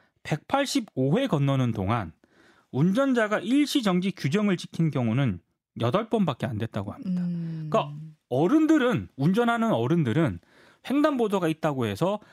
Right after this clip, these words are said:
Speaker 1: '아, 어린이들이 지나가고 있겠다, 사람들이 지나가고 있겠다'라고 해서 잘 안 썼다는 그런 얘기입니다.
Speaker 2: 어.
Speaker 1: 예.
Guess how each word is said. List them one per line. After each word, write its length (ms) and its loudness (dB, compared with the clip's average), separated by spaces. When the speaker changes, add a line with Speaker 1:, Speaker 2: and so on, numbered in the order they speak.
Speaker 1:
'아, 220 -2
어린이들이 580 0
지나가고 480 -2
있겠다, 560 -8
사람들이 460 -2
지나가고 480 0
있겠다'라고 640 -2
해서 140 -2
잘 180 0
안 180 -2
썼다는 380 0
그런 200 -2
얘기입니다. 480 -4
Speaker 2:
어. 240 -8
Speaker 1:
예. 240 -8